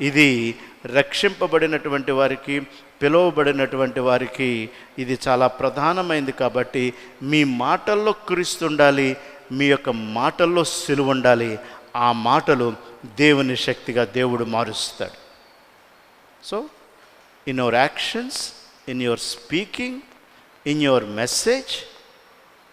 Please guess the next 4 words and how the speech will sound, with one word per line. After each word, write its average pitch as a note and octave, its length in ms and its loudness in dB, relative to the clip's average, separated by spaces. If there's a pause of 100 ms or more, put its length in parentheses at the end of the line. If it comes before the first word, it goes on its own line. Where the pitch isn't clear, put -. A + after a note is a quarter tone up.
(200)
నీ C#3+ 140 2
తోటి G3 380 -2
వారితో B2 720 0 (460)
నీకుండవలసింది B2 1200 -4